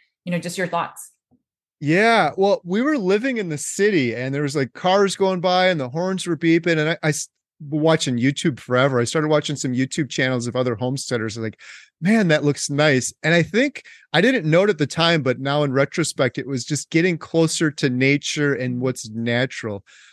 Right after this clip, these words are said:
Speaker 2: I really think all the problems in the world, all the pills I took, depression, anxiety, and now the more I'm learning about cancer, I think I'll, the cause of all of these things is getting so far away from that.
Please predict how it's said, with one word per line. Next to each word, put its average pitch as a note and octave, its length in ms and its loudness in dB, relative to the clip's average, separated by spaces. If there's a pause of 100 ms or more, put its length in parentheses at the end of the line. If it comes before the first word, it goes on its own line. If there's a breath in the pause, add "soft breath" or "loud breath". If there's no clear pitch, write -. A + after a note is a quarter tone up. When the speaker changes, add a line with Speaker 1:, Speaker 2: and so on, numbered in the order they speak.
(140 soft breath)
Speaker 2:
I D3+ 80 2
really F3+ 360 4
think F3+ 320 -2
all D#3 220 0
the F3+ 120 0
problems D#3 560 0
in C#3 100 -4
the B2 80 -2
world, C3+ 320 2
all C3+ 140 4
the D#3 100 0
pills D3+ 400 0
I C3+ 80 0
took, D3 340 -4
depression, D3 540 -2
anxiety, B2+ 520 2
and B2 80 0
now C3+ 180 2
the C3 180 -4
more C#3 180 2
I'm C#3+ 120 0
learning C#3+ 280 2
about B2 240 0
cancer, C3+ 400 0
I A2+ 60 2
think C3 160 -2
I'll, B2+ 160 -2 (100)
the A#2+ 120 -6
cause E3+ 440 0
of C3 80 -2
all C3 280 0
of C#3+ 80 0
these A#2 180 -2
things A2+ 180 -4
is G#2+ 120 -8
getting B2 220 -2
so C3 220 -6
far C3+ 280 0
away A2 240 0
from A2+ 200 -6
that. G#2+ 220 -4